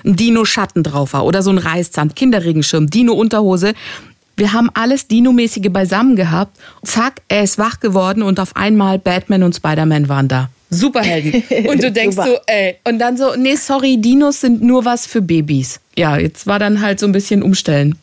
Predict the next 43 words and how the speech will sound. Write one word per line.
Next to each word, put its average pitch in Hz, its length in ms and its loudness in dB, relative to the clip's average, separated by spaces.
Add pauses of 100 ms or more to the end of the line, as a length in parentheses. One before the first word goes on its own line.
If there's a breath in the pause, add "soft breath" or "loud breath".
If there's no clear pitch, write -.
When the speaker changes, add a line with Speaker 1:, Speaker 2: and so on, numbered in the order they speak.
(140)
Speaker 1:
Und 180 160 0
die 180 60 -2
Kleine 202 340 0
habe 247 140 0
ich 233 60 -2
dann 233 180 2
heute 220 240 0
in 214 180 2
der 190 220 0
Winterlederjacke 247 960 0
und 214 180 -2
mit 214 200 0
einer 196 280 0 (380 loud breath)
Dreiviertel-Leggings 170 840 0
in 160 100 0
den 147 40 0
Kindergarten 151 480 0
geschickt. 156 280 -2 (160)
Speaker 2:
Ja, 208 200 0
meine 202 240 -2
Tochter 247 340 -2
möchte 240 300 -2
ständig 240 380 -4
Kleider 226 360 -2
anziehen. 190 380 -4
Und 202 80 -4
das 214 180 -2
ist 214 120 -10
natürlich 214 480 -2
wetterbedingt 220 680 -2
manchmal 208 480 -2
echt 220 200 -6 (120)
einfach 214 260 -2
nicht 208 200 -6
möglich. 233 520 -2
Am 208 140 -2
liebsten 247 320 -4
würde 233 280 0
sie 254 280 -2
zum 277 140 -4
Beispiel 269 600 -2
am, 233 200 -2
<laughs> - 40 -8